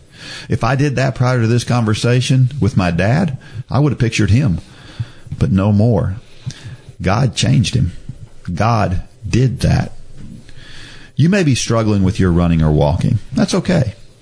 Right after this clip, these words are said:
I'm convinced that God wants to help. I believe he will help those who look for strength through him. Now, that's easier said than done, because there are many people who are saying all the right things,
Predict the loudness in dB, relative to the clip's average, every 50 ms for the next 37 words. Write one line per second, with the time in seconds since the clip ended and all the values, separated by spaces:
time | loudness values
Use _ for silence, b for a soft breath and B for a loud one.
0 | -20 -8 -2 0 0 2 2 2 2 2 2 0 0 0 -2 -2 0 0 0 0
1 | 0 0 0 0 0 0 0 2 2 2 2 0 -2 -6 -8 B B B B B
2 | B B B B -2 -2 0 0 2 2 4 4 4 4 4 4 2 2 2 2
3 | 2 0 0 0 0 2 2 2 2 0 0 2 2 4 4 4 2 0 0 0
4 | -2 0 0 0 0 0 0 -2 -6 -10 -6 -2 0 2 4 4 4 4 2 2
5 | -2 -4 -6 -12 -14 -12 B B B B B B B B B -2 0 0 0 0
6 | 0 0 0 0 2 2 2 4 2 2 2 2 2 0 0 2 2 2 2 2
7 | 2 2 2 2 0 -2 -6 -14 B B B B B B B B B B -4 -2
8 | 0 0 0 0 0 2 2 2 2 2 2 4 4 4 4 4 4 2 2 2
9 | 2 2 2 4 4 4 4 4 2 2 2 2 2 2 2 0 0 0 0 2
10 | 4 4 4 4 4 2 2 2 2 0 0 2 2 2 2 2 0 0 -2 0
11 | 0 0 2 2 2 0 0 -2 -4 -8